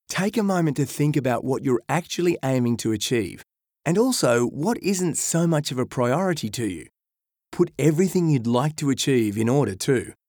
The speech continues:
That way you'll know what is important and what is not. Don't fall into the trap of believing that the more you get, the happier you will be,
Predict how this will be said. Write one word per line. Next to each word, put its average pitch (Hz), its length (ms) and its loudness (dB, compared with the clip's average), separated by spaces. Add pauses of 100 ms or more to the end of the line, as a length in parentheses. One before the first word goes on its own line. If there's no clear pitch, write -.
(200)
That 160 240 2
way 117 220 2
you'll 123 260 2
know 135 280 4
what 156 180 4
is 113 120 0
important 113 640 0 (180)
and 190 160 2
what 185 140 2
is 107 100 -2
not. 110 300 -4 (1400)
Don't 185 300 4
fall 185 220 2
into 156 160 2
the 127 120 0
trap 131 320 -2
of 104 160 -6
believing 117 600 2
that 113 200 -2 (120)
the 127 140 -2
more 127 340 2
you 175 120 -2
get, 135 300 2 (100)
the 127 100 0
happier 147 500 -2
you 117 200 2
will 113 120 2
be, 120 360 2